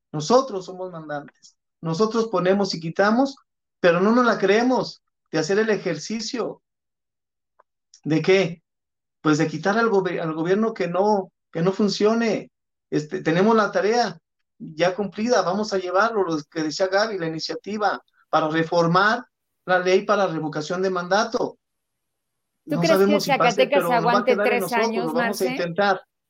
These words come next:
Speaker 2: Marce.
Speaker 1: Está también el juicio político. Lo vamos a, a ver por dónde le damos, pero si no lo hacen desde dentro, va a ser
Speaker 2: Ujú.
Speaker 1: con la participación ciudadana.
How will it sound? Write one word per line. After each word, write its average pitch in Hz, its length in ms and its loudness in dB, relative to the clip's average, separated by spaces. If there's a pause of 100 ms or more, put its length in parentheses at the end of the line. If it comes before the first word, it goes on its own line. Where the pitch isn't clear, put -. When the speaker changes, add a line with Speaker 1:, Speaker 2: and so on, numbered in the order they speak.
(160)
Speaker 2:
Marce. 214 280 -2
Speaker 1:
Está 185 260 2
también 208 320 0
el 196 140 -2
juicio 214 360 -4
político. 208 640 -2 (1000)
Lo 151 180 4
vamos 185 540 0 (240)
a, 135 440 -2
a 123 40 -2
ver 151 240 2
por 190 160 0
dónde 190 240 2
le 202 120 2
damos, 185 340 0
pero 160 220 -4
si 160 160 -8
no 170 120 0
lo 190 80 2
hacen 214 220 -2
desde 190 240 0
dentro, 185 540 -4 (240)
va 175 80 0
a - 20 -2
ser 190 160 -4
Speaker 2:
Ujú. 185 80 -12
Speaker 1:
con 208 140 -2
la 185 120 0
participación 180 1040 -8 (560)
ciudadana. 185 800 2